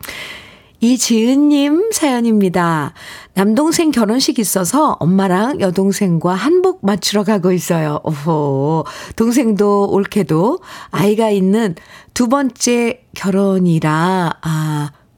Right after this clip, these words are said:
모든 게 조심스럽고요. 정말 잘 살았음 하는 큰 누나의 바람이에요.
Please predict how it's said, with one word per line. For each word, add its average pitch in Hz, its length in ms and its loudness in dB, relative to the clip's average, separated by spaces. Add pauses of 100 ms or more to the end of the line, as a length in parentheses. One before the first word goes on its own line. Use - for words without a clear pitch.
(160)
모든 185 400 2
게 208 180 2
조심스럽고요. 196 1160 0 (500)
정말 220 480 0
잘 156 320 -2
살았음 254 560 0
하는 214 280 0 (200)
큰 311 180 0
누나의 190 500 2
바람이에요. 160 1000 0